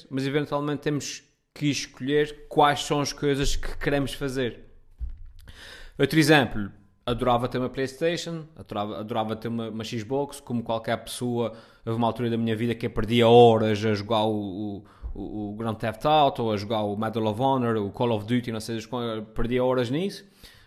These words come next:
porque eu gostava de videojogos, pá, só que houve uma altura da minha vida que tive que fazer uma escolha. Ou eu escrevo livros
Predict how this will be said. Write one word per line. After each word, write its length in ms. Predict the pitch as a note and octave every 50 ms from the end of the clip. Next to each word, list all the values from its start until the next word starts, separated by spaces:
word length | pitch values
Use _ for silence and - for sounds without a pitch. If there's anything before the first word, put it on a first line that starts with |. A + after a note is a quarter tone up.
| -
porque 160 | - - - G#2+
eu 40 |
gostava 300 | - - A2+ A2 A2+ A2+
de 80 | A2+ G2+
videojogos, 800 | G#2+ B2 B2 C3 C3 C3 B2 B2+ D3+ E3 F3 E3+ E3+ - - - - -
pá, 180 | - - - -
só 160 | - - A#2+
que 120 | G#2+ - A#2
houve 100 | A2 G#2+
uma 80 | A2 A2
altura 220 | A2 A#2 A#2 A2+
da 80 | A#2 A2+
minha 180 | A#2 A#2 A2+
vida 260 | G#2+ B2 C#3+ D#3 F#3
que 220 | F#3+ F#3+ - - -
tive 140 | F3+ - -
que 60 | -
fazer 120 | D#3+ D3+
uma 80 | D#3 D3+
escolha. 460 | D3 - F3+ E3+ C3+ B2 B2 A#2+ A#2+ - - _ - - - -
Ou 80 | A#2+
eu 80 | B2+ C#3
escrevo 400 | C#3+ - - - D#3 D#3+ D3 C3+
livros 680 | C#3 D#3 F3+ G3 G#3+ G3 F3+ F3 - - - - -